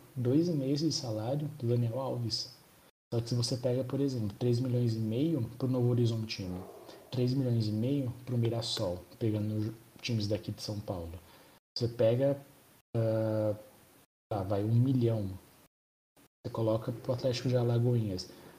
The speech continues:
Cara, eles vão ter, como o Mota falou, um planejamento, vão ter toda uma estrutura pra se planejar e não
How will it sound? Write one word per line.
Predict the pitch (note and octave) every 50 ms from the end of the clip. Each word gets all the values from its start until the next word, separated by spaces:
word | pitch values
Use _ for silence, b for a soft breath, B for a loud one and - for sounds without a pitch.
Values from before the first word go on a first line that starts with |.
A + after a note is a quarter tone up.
| B
Cara, | - C4+ A3+ D#3 G#2+ -
eles | A2+ A2 A#2 A#2+ A#2+
vão | C3 C#3+ F3+
ter, | F3+ - - D3+ D#3 D3+
como | - C#3 C3
o |
Mota | B2+ B2 B2 - A#2+
falou, | - - A#2 G#2 F#2+
um | F#2
planejamento, | F#2 - G2+ G2+ G2+ G#2 G#2 G#2+ G2+ G2 G2 G2 G2+ G2+ G#2+ - - A2+ A2+ B B B B B B B B -
vão | G#2+ G#2+ A2 B2+ C3
ter | - - C3 B2
toda | - - C3+ C#3+ E3
uma | F3 F#3 F3+
estrutura | F3+ - - - E3 D#3+ - - - D3 F#3 F3+ E3+
pra | - - C3+ B2
se | - -
planejar | - - C#3 C3 C3 B2+ A#2+ A2 A2+ C3 D3 E3+
e | E3+ D#3+
não | D#3 D3 C#3 C#3+ E3 F#3